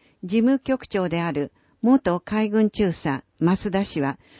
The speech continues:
六十八歳であり、結果的に二年後に辞めてもらった。ついで、会員の組織について検討を加えたが、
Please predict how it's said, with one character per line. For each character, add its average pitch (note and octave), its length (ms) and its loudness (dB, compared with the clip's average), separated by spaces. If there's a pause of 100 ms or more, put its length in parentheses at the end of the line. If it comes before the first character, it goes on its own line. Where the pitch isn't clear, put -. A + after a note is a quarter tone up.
(140)
六 G#3+ 300 2
十 A3+ 180 0
八 G#3+ 160 -4
歳 F3 300 -4
で E3 120 -4
あ E3 80 -4
り、 C#3 280 -8 (300)
結 G#3+ 200 -4
果 A3 140 -6
的 F#3+ 240 -8
に F#3+ 160 -2
二 G#3 180 0
年 A#3 220 0
後 A#3+ 100 -2
に C#3+ 200 -2
辞 D3 120 -2
め F#3 140 -2
て E3+ 120 -10
も D#3 160 -2
ら D3+ 100 -4
っ D#3+ 80 -10 (100)
た。 B2+ 160 -10 (1120)
つ A#3 140 2
い G#3+ 140 4
で、 E3+ 300 -4 (160)
会 A#3+ 240 0
員 A#3 180 4
の A3+ 140 0
組 C#4 160 0
織 - 200 -4
に E3 140 2
つ F#3+ 140 -4
い E3+ 80 -4
て D#3+ 160 -6
検 G#3+ 220 -2
討 G#3+ 160 -2
を G3 260 -2
加 F3 260 -2
え F3 60 -4
た E3+ 180 -6
が、 B2+ 220 -8